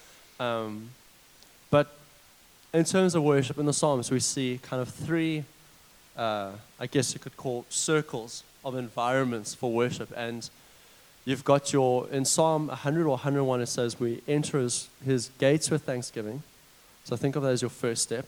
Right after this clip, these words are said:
Then his courts with praise, your, your step two. And then step three is, "We worship at his footstool."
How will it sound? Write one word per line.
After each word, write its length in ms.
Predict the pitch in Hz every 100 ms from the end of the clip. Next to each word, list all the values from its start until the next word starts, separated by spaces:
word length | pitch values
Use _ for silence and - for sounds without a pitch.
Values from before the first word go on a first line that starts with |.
| - - - - - - - - -
Then 140 | 147
his 160 | 151 143
courts 480 | - - 185 175 -
with 180 | 143 -
praise, 440 | 143 104 104 - -
your, 120 | 117 -
your 160 | 117
step 300 | 117 - 127
two. 280 | - 120 135 160 - - - - - -
And 120 | 131
then 120 | 139
step 220 | 127 156 151
three 280 | - 175
is, 160 | 160 127
"We 100 | 127
worship 480 | 120 143 160 - 160
at 80 | 135
his 140 | 123
footstool." 500 | - 151 - 113 -